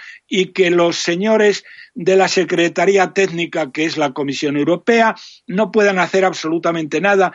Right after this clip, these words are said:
y estén obligados, les guste o no, lo han hecho cuando podían, calcúlate ahora que ya no pueden, ¿eh?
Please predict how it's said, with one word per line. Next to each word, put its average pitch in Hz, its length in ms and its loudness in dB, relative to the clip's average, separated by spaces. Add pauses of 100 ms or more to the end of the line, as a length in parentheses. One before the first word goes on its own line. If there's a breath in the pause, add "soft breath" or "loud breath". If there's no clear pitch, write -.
(180 loud breath)
y 165 120 2
estén 226 300 0
obligados, 165 680 0 (360 soft breath)
les 147 280 -2
guste 185 360 -2
o 147 60 0
no, 208 240 0 (240 loud breath)
lo 185 160 2
han 240 100 4
hecho 247 240 0
cuando 196 300 0
podían, 170 400 0
calcúlate 190 560 -2
ahora 196 240 2
que 143 100 -4
ya 156 100 -4
no 143 140 -6
pueden, 127 500 -4
¿eh? 226 200 -8